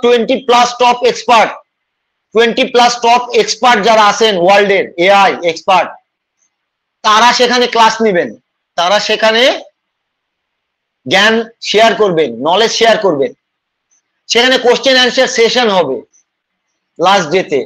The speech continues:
এবং সেখানে কি করা হবে? সার্টিফিকেট প্রদান করা হবে, এআই এর সার্টিফিকেটও প্রদান করা হবে। Think about that। এআই কোথায় যাচ্ছে? পুরো পৃথিবী এআই কে নিয়ে মেতে আছে।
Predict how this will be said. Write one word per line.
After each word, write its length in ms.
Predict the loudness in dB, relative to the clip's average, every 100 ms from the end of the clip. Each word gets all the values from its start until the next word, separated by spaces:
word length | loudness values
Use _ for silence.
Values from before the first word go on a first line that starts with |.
| -8 -6
এবং 320 | 0 2 2
সেখানে 400 | 0 -2 -2 -2
কি 140 | -4 -2
করা 220 | 0 0
হবে? 180 | 0 -4
সার্টিফিকেট 680 | -4 -6 -4 -8 -4 -4 -2
প্রদান 320 | -2 -2 -2
করা 160 | -2
হবে, 260 | -4 -6 -16 _ _ _ _ _ _ _
এআই 280 | -2 0 0
এর 40 |
সার্টিফিকেটও 680 | -2 -4 -4 -4 -2 -2 -2
প্রদান 320 | -2 -2 -2 -4
করা 160 | -8
হবে। 240 | -8 -16 _ _ _ _ _ _ _ -8
Think 220 | -4 0
about 220 | 0 -2 -2
that। 240 | -2 -4 -12 _ _ _ _ _ _ _ _ _
এআই 260 | 0 0 0
কোথায় 380 | 0 -2 0 2
যাচ্ছে? 480 | 2 0 -4 -8 -8 -12 _ _ _ _ _ -6
পুরো 360 | -2 0 0 0
পৃথিবী 420 | -2 -2 0 0
এআই 300 | 2 2 2
কে 160 | 0
নিয়ে 160 | 0 0
মেতে 340 | 0 -2 0
আছে। 360 | 0 0 -6